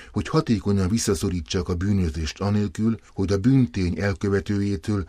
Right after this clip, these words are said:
megvonnák a jó útra térés lehetőségét. A neui parancsolat abszolút értékű,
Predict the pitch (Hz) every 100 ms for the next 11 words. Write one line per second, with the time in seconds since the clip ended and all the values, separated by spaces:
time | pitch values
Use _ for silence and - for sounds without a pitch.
0 | - - 117 98 101 95 95 95 95 120
1 | 104 90 - 90 85 95 90 82 76 87
2 | 76 76 80 76 80 78 78 78 - -
3 | _ _ _ - 120 170 147 98 117 117
4 | 104 92 101 104 113 147 - 95 80 87
5 | 80 - 80 71